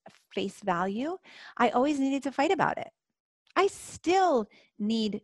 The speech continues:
to fight about everything in order to really learn it. So I was the girl in the college class that was always like,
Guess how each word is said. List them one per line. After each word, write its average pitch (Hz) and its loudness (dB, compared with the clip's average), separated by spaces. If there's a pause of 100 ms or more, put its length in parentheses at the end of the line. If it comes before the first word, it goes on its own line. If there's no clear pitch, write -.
(140)
to 214 -6
fight - -2
about 185 2 (100)
everything 240 0
in 220 -6
order 208 -4
to 208 -10
really 190 -4
learn 180 -6
it. - -12 (800)
So - -2
I 262 6
was 294 -2
the 254 2
girl 220 2
in 226 -2
the 202 -4
college 214 0
class 220 0
that - -2
was 208 -4
always 214 -4
like, 180 4